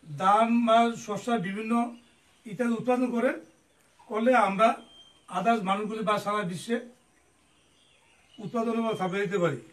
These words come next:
এই আপনাদের কারণে। তা আপনারা যদি এগুলি যে প্রযুক্তি, এই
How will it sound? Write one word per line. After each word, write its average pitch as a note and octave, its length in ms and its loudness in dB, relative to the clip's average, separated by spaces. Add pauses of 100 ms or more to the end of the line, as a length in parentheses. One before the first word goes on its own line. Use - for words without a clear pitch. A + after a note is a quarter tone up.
(160)
এই G#3 80 -2
আপনাদের G#3+ 420 -2
কারণে। F#3+ 260 0 (1900)
তা G3 80 -10 (100)
আপনারা A3 280 -4
যদি A#3 140 0 (100)
এগুলি A3+ 240 -2 (560)
যে F#3 140 -2 (120)
প্রযুক্তি, A3 460 0 (840)
এই G#3 160 0